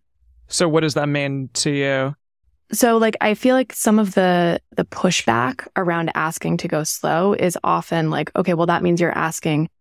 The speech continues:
Speaker 2: another partner to slow down," or it's not taking into consideration how a partner outside of that couple, like the other partner that someone might be dating, how they would feel about it.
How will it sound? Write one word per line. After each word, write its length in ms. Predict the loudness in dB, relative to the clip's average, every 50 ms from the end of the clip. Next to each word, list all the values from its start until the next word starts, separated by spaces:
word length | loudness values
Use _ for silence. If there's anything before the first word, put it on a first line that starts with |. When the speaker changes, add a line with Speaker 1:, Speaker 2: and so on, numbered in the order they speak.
| _ _ _ _ 2
Speaker 2:
another 360 | 4 6 6 6 4 4 2
partner 340 | 2 0 0 0 0 -2 -2
to 320 | -4 -6 -2 0 0 0
slow 320 | 0 -2 -4 -4 -4 -4 -2
down," 560 | -2 -2 -2 0 0 2 2 4 2 2 0 _ _ _ _ _ _ _ 2
or 200 | 2 4 4 4
it's 200 | 2 0 0 2
not 260 | 2 2 2 0 0
taking 300 | 0 -2 0 2 2 2
into 180 | 2 2 2 0
consideration 760 | 0 0 -2 0 0 0 0 0 0 0 0 0 0 0
how 760 | -2 -2 -6 -10 -6 -4 -2 0 0 0 0 0 0 0 -2 -2 _ _ _ _ -4
a 80 | -4
partner 540 | -4 -2 -4 -4 -2 0 0 -2 -2 -4 -8 _ -4
outside 500 | -2 -2 -2 -2 -2 -2 -2 0 0 0
of 200 | 0 -2 -2 -6 -6
that 400 | -2 -2 0 0 0 0 -2 -4 _ _ _ _ _ -12
couple, 640 | -8 -6 -6 -6 -2 0 0 2 2 2 0 0 0
like 260 | 0 -2 -2 -2 _
the 180 | -4 -2 -2 -2 -2 0
other 300 | -2 0 2 2 0 0
partner 460 | -2 -2 -2 -2 0 0 0 0 2
that 160 | 2 0 0
someone 220 | 0 2 2 4 4
might 160 | 2 2 0
be 100 | -2 0
dating, 320 | 0 2 2 2 2 0
how 180 | 0 -2 -2 -4
they 220 | -2 -2 0 2
would 180 | 2 2 0 0
feel 220 | 0 0 0 2
about 280 | 2 2 2 0 2 2
it. 200 | 2 0 0 -2